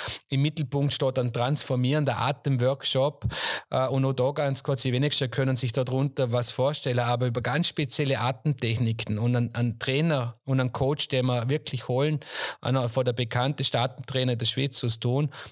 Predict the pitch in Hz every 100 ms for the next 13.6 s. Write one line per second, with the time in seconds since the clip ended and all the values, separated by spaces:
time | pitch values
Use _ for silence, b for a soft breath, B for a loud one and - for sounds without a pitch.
0 | - 131 123 135 117 135 147 135 143 156
1 | B B B 127 131 156 - 151 139 131
2 | 143 175 - 165 - 156 143 117 147 -
3 | 156 - 127 113 117 113 117 120 - 123
4 | 156 - - 131 - - - - - 127
5 | - 151 156 143 135 135 127 123 123 123
6 | 113 127 127 117 131 139 156 123 113 127
7 | 113 - - 120 113 123 117 - 120 113
8 | - 127 107 117 117 110 117 - 135 127
9 | 127 127 147 143 131 139 135 - 175 196
10 | 185 180 165 147 - 156 165 143 147 -
11 | - 143 113 B B - - 139 131 160
12 | - 147 135 123 117 113 123 - 147 139
13 | 139 139 147 127 120 113